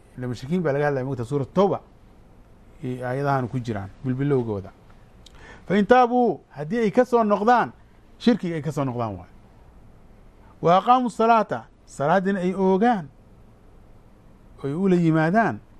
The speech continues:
sidii maaragtay Alla uu faray. "Wa aatawu zakaata," zakadina ay bixiyaan,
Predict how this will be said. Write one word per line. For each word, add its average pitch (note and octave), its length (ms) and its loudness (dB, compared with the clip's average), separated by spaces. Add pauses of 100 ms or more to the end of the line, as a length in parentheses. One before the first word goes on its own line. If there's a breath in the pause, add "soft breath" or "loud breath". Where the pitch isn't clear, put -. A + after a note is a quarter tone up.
(260)
sidii C#3+ 260 -4
maaragtay A#2 540 -2
Alla B2 180 -4
uu B2 120 -6
faray. - 240 -14 (480 soft breath)
"Wa A2+ 160 -4
aatawu G3+ 260 2
zakaata," F#3+ 360 2
zakadina G3+ 320 2
ay G#3 100 0
bixiyaan, F#3 520 2